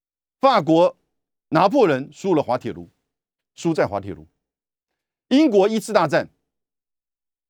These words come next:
结束之后，他已经不再是超强。美国在二次大战之后出来，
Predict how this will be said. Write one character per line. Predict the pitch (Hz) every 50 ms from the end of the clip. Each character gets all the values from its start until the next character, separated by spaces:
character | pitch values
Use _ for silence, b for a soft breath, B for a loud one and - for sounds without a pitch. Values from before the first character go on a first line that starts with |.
| _ _ _ _ _ _ _ _ _ -
结 | - 160 165
束 | 170 175
之 | - 147
后， | 151 156 117
他 | - - 185
已 | 143
经 | 110 139 139
不 | 131 123
再 | - 139
是 | 104 107
超 | 107 - 113 107
强。 | - 95 76 71 73 _ _ _ _ _ _ _ _ _ _ _ _ _ _ _ _ _ _ _ _ _ _ _ _ _
美 | - 196 202
国 | 170 196 214
在 | 233 254
二 | 226 240 202
次 | 165 180
大 | 170 208 190
战 | 175 180 165 143
之 | 156 165
后 | 151 175 139
出 | - 165 147
来， | 117 80 76